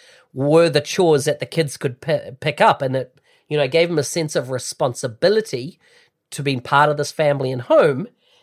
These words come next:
that this was their contribution, just like Daddy and Mummy had their contributions. I just thought it was such a really good way to get them to,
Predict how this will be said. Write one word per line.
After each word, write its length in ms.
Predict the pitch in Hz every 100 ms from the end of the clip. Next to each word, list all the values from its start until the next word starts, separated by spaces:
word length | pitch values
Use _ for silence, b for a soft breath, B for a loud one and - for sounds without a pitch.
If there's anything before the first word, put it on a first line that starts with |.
| _
that 300 | 139 165 151 143
this 180 | 190
was 160 | 175 123
their 180 | 156 196
contribution, 720 | - 156 - 127 131 - 131
just 240 | 151 143
like 240 | 143 135 - - - 120
Daddy 300 | 135 135 135
and 100 | 123
Mummy 280 | 131 139 123
had 160 | 139
their 100 | 180
contributions. 580 | 226 127 135 123 - 131
I 60 | 196
just 140 | 202
thought 180 | 190 -
it 220 | - -
was 100 | 208
such 180 | 302 294
a 60 |
really 320 | 262 254 254 208
good 240 | 220 208
way 340 | 170 214 160 147
to 140 | 165
get 300 | 147 180 147
them 280 | 165 202 214
to, 380 | - 180 160